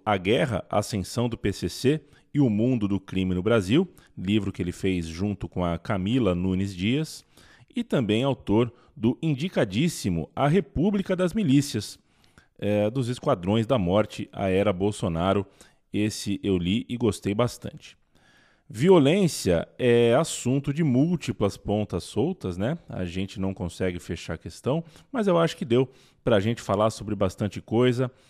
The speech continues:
da relação do homem comum com a máquina midiática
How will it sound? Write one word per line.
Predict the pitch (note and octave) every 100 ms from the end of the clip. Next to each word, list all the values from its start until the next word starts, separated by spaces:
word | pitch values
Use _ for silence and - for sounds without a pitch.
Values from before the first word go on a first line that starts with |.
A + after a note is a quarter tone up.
| _ _
da | A2+ A2
relação | A2 G#2+ F#2+ - A#2
do | G#2
homem | A2 A2+ G#2+
comum | - F#2+ G2 B2+ C#3+ F#2
com | - G#2+ G2
a |
máquina | F2+ G#2 A2 G#2 F#2
midiática | F#2+ F2 F2+ F#2+ A2+ - - D#2